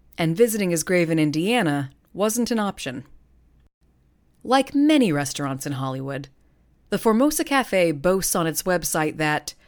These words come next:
stars like Frank Sinatra, Humphrey Bogart,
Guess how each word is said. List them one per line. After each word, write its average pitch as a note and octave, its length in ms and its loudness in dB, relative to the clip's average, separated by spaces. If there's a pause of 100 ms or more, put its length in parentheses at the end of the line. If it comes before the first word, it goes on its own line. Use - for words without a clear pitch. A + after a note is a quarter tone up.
(300)
stars C4 560 0
like F3 220 0
Frank A#3 280 -2
Sinatra, E3 680 -2 (300)
Humphrey F3 360 -2
Bogart, A#3 580 0